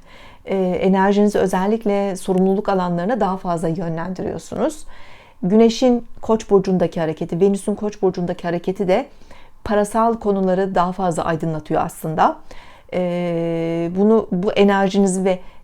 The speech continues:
iyi bir şekilde yönlendirebilirseniz iş, kariyer ve para kazançları ile ilgili alana tabii ki hızlı sonuçlanmalar da olabilir. Ee, Salıdan itibaren Ay Akrep Burcu'nda olacak. Salı ve Çarşamba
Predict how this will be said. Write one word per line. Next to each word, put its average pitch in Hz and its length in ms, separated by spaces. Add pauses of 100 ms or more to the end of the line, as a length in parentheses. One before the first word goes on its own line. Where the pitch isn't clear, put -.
(120)
iyi 196 220
bir 196 60
şekilde 185 460
yönlendirebilirseniz 180 1160 (320)
iş, 190 240
kariyer 170 460
ve 165 60
para 185 280
kazançları 170 540
ile 170 160
ilgili 160 340
alana 175 360 (400)
tabii 214 240
ki 262 180
hızlı 214 340
sonuçlanmalar 185 800
da 311 80
olabilir. 175 640 (720)
Ee, 214 500
Salıdan 277 380
itibaren 285 480
Ay 269 240
Akrep 294 360
Burcu'nda 202 380
olacak. 190 480
Salı 262 240
ve 247 120
Çarşamba 208 720